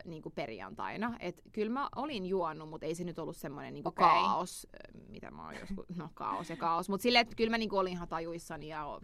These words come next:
Speaker 1: kävelin ja mulla oli vaan kipeät jalat.
Speaker 2: Etkö ollut tajuissa sun synttäreillä tai mun synttäreillä?
Speaker 1: No, ehkä, mut kyllä mä olin enemmän. Silloin mä olin
Speaker 2: <laughs> Joo.
Speaker 1: kyllä oikeesti niinku ihan... Mä muistanut, mitä nyt mä
Speaker 2: Joo.
Speaker 1: kuitenkin muistan.
Speaker 2: Joo, joo.
Speaker 1: Joo.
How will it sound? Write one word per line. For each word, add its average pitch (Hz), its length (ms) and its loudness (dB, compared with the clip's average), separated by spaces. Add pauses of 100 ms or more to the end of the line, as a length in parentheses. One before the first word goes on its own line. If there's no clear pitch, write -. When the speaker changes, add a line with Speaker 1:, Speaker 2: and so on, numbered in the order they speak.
(140)
Speaker 1:
kävelin 151 360 -6
ja 156 100 -6
mulla 190 140 -2
oli 196 60 2
vaan 170 120 0
kipeät - 340 -6
jalat. 156 400 -4 (1000)
Speaker 2:
Etkö 214 360 4
ollut 202 300 0
tajuissa 196 580 4
sun 247 320 2
synttäreillä 262 720 6
tai 185 240 6
mun 202 260 0
synttäreillä? 285 960 12
Speaker 1:
No, 453 80 12 (360)
ehkä, 339 380 12
mut 202 180 6
kyllä 208 200 10
mä 220 120 12
olin 214 180 12
enemmän. 190 420 4
Silloin 214 300 4
mä 175 140 -2
olin 175 140 -4
Speaker 2:
<laughs> - 20 4
Joo. 262 80 6
Speaker 1:
kyllä - 120 4
oikeesti 165 520 0
niinku 104 340 -10
ihan... 175 500 -6
Mä 196 100 -4
muistanut, 185 420 -4
mitä 208 140 2
nyt - 100 2
mä 226 40 6
Speaker 2:
Joo. 190 60 4
Speaker 1:
kuitenkin 170 340 2
muistan. 160 460 2
Speaker 2:
Joo, 104 120 2
joo. 165 160 2
Speaker 1:
Joo. 98 180 -6